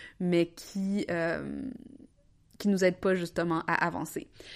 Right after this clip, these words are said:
Maintenant, comment est-ce qu'on s'exprime ?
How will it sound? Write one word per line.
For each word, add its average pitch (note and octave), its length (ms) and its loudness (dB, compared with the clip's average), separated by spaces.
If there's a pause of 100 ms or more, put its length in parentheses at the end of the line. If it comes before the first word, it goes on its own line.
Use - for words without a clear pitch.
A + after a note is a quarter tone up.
(1500)
Maintenant, B3+ 300 6
comment C#4+ 380 8
est-ce F#4+ 180 0
qu'on G#3 140 0
s'exprime ? A3 960 2